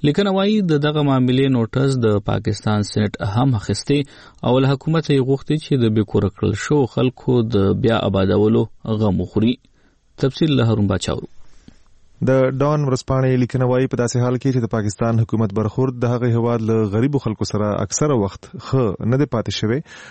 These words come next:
Speaker 2: ښه خبر دا دی چې حکومت وایي، د اسلام آباد د آی الیون سیکټر له کچه آبادۍ څخه د بې کوره کړل شوو خلکو د بیا آبادولو په چارو کې به له هغوی سره مرسته کوي.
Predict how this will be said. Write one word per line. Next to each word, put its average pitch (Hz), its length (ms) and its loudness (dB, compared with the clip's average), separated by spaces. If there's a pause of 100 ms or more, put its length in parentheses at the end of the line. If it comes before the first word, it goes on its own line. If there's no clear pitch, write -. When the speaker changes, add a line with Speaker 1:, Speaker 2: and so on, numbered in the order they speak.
(120)
Speaker 2:
ښه 160 140 0
خبر 139 300 0
دا 135 100 2
دی 135 80 2
چې 131 180 0
حکومت 123 320 -2
وایي، 127 240 2
د 120 100 2
اسلام 113 260 0
آباد 117 280 0
د 113 220 2
آی 113 240 0
الیون 120 340 0 (100)
سیکټر 110 360 -2
له 101 100 -2
کچه 104 220 -2
آبادۍ 104 340 0
څخه 107 180 -4 (120)
د 107 100 0
بې 98 140 0
کوره 98 180 -2
کړل 101 220 -2
شوو 101 220 0
خلکو 98 260 -4
د 98 140 0
بیا 131 160 2
آبادولو 98 440 -2
په 98 120 -4
چارو 95 240 -2
کې 101 60 -2 (100)
به 120 200 0
له 98 120 0
هغوی 92 260 -2
سره 95 180 0 (360)
مرسته - 360 -4
کوي. - 200 -6